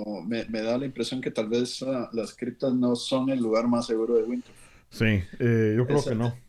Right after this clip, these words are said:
Speaker 1: esa es una. Ahora, recuerdo yo también de las atracciones que aparece Dany y, y Jon viendo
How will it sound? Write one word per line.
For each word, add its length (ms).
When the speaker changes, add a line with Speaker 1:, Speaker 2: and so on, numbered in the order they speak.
Speaker 1:
esa 200
es 100
una. 340
Ahora, 360
recuerdo 400
yo 120
también 300
de 60
las 160
atracciones 680
que 120
aparece 840
Dany 560
y, 300
y 240
Jon 420
viendo 840